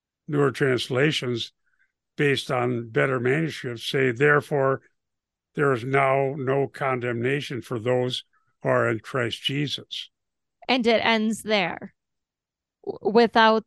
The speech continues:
Speaker 2: the "who walk not after the flesh, but after the Spirit."
Speaker 1: Right. And so when I was in the charismatic movement and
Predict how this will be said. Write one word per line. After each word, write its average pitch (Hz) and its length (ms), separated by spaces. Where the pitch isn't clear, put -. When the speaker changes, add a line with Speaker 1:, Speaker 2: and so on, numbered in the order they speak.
Speaker 2:
the 185 460
"who 233 100
walk 208 380
not 208 260
after 202 280
the 196 140
flesh, 180 420
but 190 140
after 175 320
the 180 140
Spirit." - 580
Speaker 1:
Right. 135 240
And 135 180
so 160 400
when 156 140
I 160 120
was 160 320
in 135 140
the 117 80
charismatic 143 680
movement 117 480
and 120 220